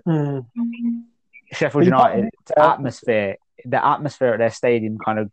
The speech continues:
Speaker 2: dragged them through a couple of games. You know, the, the big wins over, like, City, United. W-, w-, did they beat United or they, did they lose against United?
Speaker 1: Uh,
Speaker 2: But they
Speaker 1: they
Speaker 2: played
Speaker 1: drew.
Speaker 2: really well.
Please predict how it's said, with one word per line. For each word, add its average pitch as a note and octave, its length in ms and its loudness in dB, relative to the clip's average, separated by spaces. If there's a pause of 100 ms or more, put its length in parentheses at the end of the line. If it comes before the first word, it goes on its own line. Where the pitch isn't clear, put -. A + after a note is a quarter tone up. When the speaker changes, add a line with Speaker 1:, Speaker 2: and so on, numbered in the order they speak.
Speaker 2:
dragged A#2 340 0
them A2 160 -6
through A2 220 -2
a G#2 40 -8
couple G#2+ 280 -4
of G#2 80 -6
games. G#2+ 340 -2
You A2+ 80 -4
know, G#2 180 -2 (120)
the, A2+ 120 -10 (120)
the A#2 80 0
big G#2+ 340 -4
wins G#2+ 360 -2
over, G#2 180 -4
like, G#2 200 -2
City, G2+ 640 -8 (360)
United. A2 480 0
W-, C3 220 -2
w-, C3 140 -2 (140)
did C3+ 80 0
they C#3 80 2
beat D#3+ 240 0
United A2 360 0
or G2+ 40 -4
they, G2+ 320 -2
did G#2 80 -10
they A2 140 0
lose A2+ 280 2
against G#2 240 -4
United? G#2 260 2
Speaker 1:
Uh, C#3+ 40 4
Speaker 2:
But C#3+ 80 0
they G#2 80 0
Speaker 1:
they G2+ 40 -2
Speaker 2:
played A2+ 220 0
Speaker 1:
drew. A#2 140 4
Speaker 2:
really A#2 200 2
well. A2+ 220 0